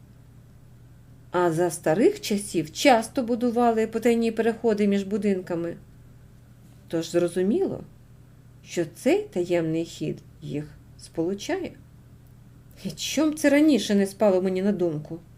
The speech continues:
«Слухайте!» вискнула Ен тоненьким, схвильованим голоском. «Слухайте,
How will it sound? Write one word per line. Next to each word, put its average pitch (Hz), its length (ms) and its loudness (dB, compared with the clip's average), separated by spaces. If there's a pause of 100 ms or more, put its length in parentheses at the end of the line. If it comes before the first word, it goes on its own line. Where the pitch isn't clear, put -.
(2250)
«Слухайте!» 349 840 2 (960)
вискнула 196 600 -2
Ен 339 220 0 (260)
тоненьким, 240 640 -4
схвильованим 175 680 -4
голоском. 175 600 -10 (2000)
«Слухайте, 254 720 2